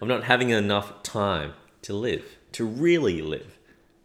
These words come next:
How much, how much have you really achieved by the time you're twenty-five years old? Our lives literally revolve around the idea of time, doesn't it? Everything we do is based on time. We schedule in time. We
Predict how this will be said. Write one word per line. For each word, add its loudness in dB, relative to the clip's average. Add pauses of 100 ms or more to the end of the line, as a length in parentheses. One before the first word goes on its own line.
(140)
How -4
much, -2
how -4
much 0
have 0
you 0
really 6
achieved 2
by 6
the -6
time 0
you're 2
twenty-five 0
years -2
old? 0 (920)
Our 6
lives 4
literally 4
revolve 4
around 6
the 4
idea 4
of -2
time, -4 (380)
doesn't -6
it? -16 (460)
Everything 4
we 2
do 4
is 4
based -2
on -6
time. -4
We 0
schedule 0
in -2
time. -4
We -2